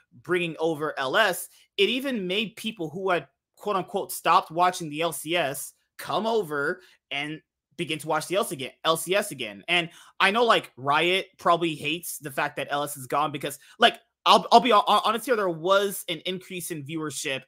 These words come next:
you know, when L S actually came over, because it actually made people, you know, who said they had stopped watching the L C S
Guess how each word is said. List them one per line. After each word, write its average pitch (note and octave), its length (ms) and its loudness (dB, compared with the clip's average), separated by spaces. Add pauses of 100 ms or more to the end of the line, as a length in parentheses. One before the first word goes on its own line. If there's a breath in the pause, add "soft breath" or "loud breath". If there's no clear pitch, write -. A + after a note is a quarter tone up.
(320)
you D3+ 100 -6
know, C#3 380 -2 (500)
when F3 420 -2
L D#3+ 200 0
S C#3+ 420 -4
actually D#3 360 -4
came D3 240 -8
over, C#3 80 -6
because D3+ 280 -6 (240 soft breath)
it F#3+ 80 0
actually B3+ 300 2
made A#3 220 -4
people, F#3 480 -4 (260)
you D#3 120 -10
know, C#3+ 140 -6
who D#3+ 280 -8 (260)
said F3 420 -2
they C#3+ 180 -2
had C#3 220 -4
stopped E3 280 2
watching F#3 420 2
the D#3 160 -6
L D3 120 -2
C D3+ 220 -8
S G#3 300 -4